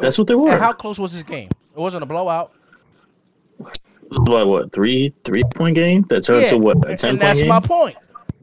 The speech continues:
Speaker 2: When the game was on the line for
Speaker 1: Mm.
Speaker 2: you to win the game, Ryan Fitzpatrick, he, he let you down. It, I mean, it's,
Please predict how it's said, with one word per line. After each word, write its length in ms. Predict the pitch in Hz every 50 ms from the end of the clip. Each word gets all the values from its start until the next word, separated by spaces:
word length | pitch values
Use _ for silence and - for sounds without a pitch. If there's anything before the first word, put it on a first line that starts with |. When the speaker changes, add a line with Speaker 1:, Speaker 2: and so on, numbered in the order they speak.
| 139 147 165 196
Speaker 2:
When 140 | 233 240 233
the 80 | 208
game 300 | 170 139 156 196 220 240
was 140 | 247 254 226 240
on 120 | 233 240
the 80 | 269 269
line 640 | 269 262 233 214 190 180 180 180 - 240 220 202 202
for 80 | 190
Speaker 1:
Mm. 80 | 175 175
Speaker 2:
you 100 | 208 233
to 80 | 208 190
win 240 | 175 180 208 233
the 80 | 247 254
game, 500 | 226 190 220 208 190 185 190 208 220 202
Ryan 240 | 185 180 180 185 190
Fitzpatrick, 560 | 202 202 190 - 202 196 185 - 233 233 196 - - - - _ _ _ _ _ _ _ _ - - _ _ -
he, 160 | - 214 170 - _ _ -
he 200 | - 220 220 165
let 240 | 165 185 208 -
you 60 | 262 247
down. 300 | 302 392 480 453 - - - _ _ _ - - - _ _ _
It, 140 | - 185 - - 190 185
I 40 | 208
mean, 140 | - 226 208
it's, 220 | 208 196 - -